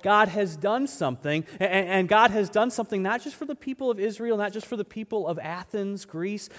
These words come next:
not just for the people of Michigan, not just for the people of the United States, but now Paul says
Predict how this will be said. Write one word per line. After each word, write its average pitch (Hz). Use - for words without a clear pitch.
not 165
just 180
for 185
the 165
people 170
of 135
Michigan, 233
not 165
just 156
for 180
the 156
people 208
of 165
the 160
United 160
States, 190
but 196
now 208
Paul 139
says 139